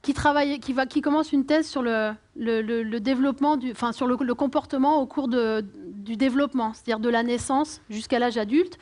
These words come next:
Et il va travailler sur un petit microcèbe, enfin sur un petit, là il est petit parce que c'est un bébé, mais il va travailler sur le comportement de manipulation,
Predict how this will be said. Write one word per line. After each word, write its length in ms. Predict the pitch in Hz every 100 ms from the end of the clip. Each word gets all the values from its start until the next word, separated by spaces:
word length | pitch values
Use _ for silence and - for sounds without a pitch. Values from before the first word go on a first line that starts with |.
| - - - - -
Et 100 | 240
il 60 |
va 100 | 254
travailler 380 | 254 285 269 294
sur 200 | 294 254
un 80 | 240
petit 180 | - 277
microcèbe, 560 | 269 - 233 - 254 392 _ _ _ _ _ _
enfin 160 | - 240
sur 180 | - 220
un 100 | 214
petit, 340 | - 220 196 - - - - -
là 120 | 277
il 100 | 277
est 40 | 240
petit 220 | - 440
parce 120 | - -
que 100 | -
c'est 80 |
un 80 | 220
bébé, 380 | 220 240 349 359 -
mais 140 | 226
il 60 | 240
va 100 | 247
travailler 500 | - 254 247 262 311
sur 160 | -
le 60 | 247
comportement 580 | 277 262 269 285 269 269
de 60 |
manipulation, 840 | 254 262 254 269 254 233 - 294